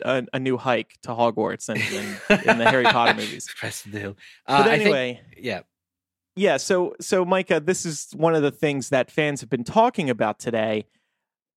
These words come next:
Speaker 1: W-, we see a couple of people apparating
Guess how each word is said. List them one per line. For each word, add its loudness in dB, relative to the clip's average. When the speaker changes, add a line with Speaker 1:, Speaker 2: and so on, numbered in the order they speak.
Speaker 1:
W-, -6
we 2
see 0
a 2
couple 0
of -4
people 0
apparating 0